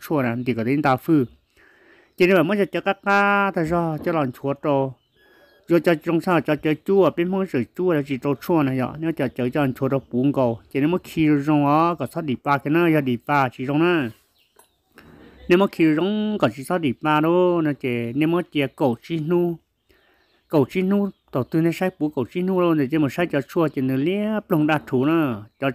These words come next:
cho các ca là những chỉ ca đấy đó. Mà cho chở chủ bông cá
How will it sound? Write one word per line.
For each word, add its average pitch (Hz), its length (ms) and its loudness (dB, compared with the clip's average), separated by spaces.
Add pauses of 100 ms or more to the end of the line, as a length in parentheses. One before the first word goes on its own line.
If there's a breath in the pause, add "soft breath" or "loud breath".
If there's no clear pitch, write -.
cho 143 100 0
các 156 220 0
ca 175 160 0
là 147 100 2
những 151 200 2
chỉ - 180 -6
ca 165 200 2
đấy 160 120 0
đó. 131 380 -2 (500 soft breath)
Mà 143 100 -2
cho 156 140 0 (100)
chở 143 260 4
chủ 139 60 0 (120)
bông 170 200 -4
cá 180 140 2